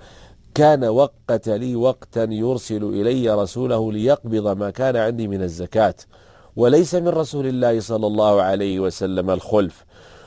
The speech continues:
ولا أرى حبس رسوله"، يقول: "ما أرى أنه، يعني، آه، ال-، ال-، المندوب أو المرسول احتبس،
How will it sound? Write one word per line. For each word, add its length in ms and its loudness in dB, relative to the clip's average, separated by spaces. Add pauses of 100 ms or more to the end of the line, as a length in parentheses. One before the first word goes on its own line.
(140)
ولا 680 4
أرى 380 0 (140)
حبس 400 -6
رسوله"، 560 -4
يقول: 420 -10
"ما 300 -4
أرى 220 -2
أنه، 340 -4 (400)
يعني، 420 -6
آه، 440 -2
ال-، 160 -12
ال-، 200 -6
المندوب 720 -2
أو 200 -2
المرسول 840 -2 (400)
احتبس، 800 -2